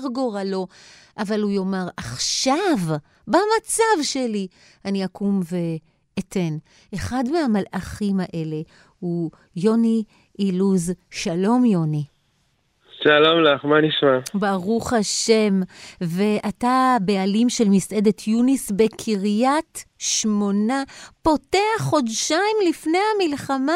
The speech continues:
Speaker 1: מסעדה. ספר לי על החלומות שלך כשאתה פותח את המסעדה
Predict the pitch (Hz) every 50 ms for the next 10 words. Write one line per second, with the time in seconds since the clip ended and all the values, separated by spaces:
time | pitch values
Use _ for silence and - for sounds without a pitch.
0 | 370 359 349 339 311 - - - - 240 240 196 190 202 277 294 302 285 - -
1 | - - - - - - - - - 262 220 - - 339 403 480 523 554 554 494
2 | 403 - - - - 240 214 202 196 190 190 190 196 226 262 - - 302 294 277
3 | - 349 370 415 - _ _ _ - - 254 208 - 220 196 - 208 190 - 208
4 | 196 196 190 - 190 - 185 175 170 165 - - 180 156 147 156 147